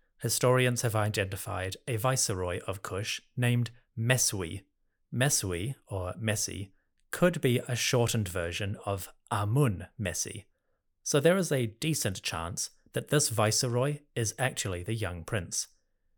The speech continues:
If that is accurate, then Amen Messi apparently served as the viceroy of Kush, the overseer of Nubia,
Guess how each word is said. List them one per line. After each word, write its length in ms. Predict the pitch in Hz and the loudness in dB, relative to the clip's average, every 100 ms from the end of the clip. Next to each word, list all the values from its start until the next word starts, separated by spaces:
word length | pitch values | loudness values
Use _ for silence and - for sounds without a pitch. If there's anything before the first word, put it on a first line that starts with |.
| _ | _
If 120 | 131 | -2
that 160 | 139 190 | 0 2
is 120 | 156 | 6
accurate, 500 | 131 - 85 80 - - - | 4 4 -2 -4 -8 -10 0
then 320 | 110 107 113 117 | 2 2 0 0
Amen 400 | 131 147 123 98 | 2 2 0 0
Messi 400 | 95 - 120 139 _ | 0 -2 -2 -4 _
apparently 500 | - - 139 147 - | -8 0 2 2 2
served 480 | 117 - 98 104 101 - | 2 2 2 0 -2 -4
as 200 | 117 - | -4 0
the 100 | 120 | 0
viceroy 680 | 104 120 - 90 90 90 | 4 4 4 0 -2 -4
of 240 | - 90 - | -4 -6 -6
Kush, 400 | - 85 - - _ _ _ | -4 -2 -4 -6 _ _ _
the 140 | 131 | -2
overseer 540 | 135 139 143 - 110 110 | 4 4 4 2 0 0
of 220 | - 98 | -2 -2
Nubia, 540 | 98 104 98 87 92 | 2 2 0 -4 -6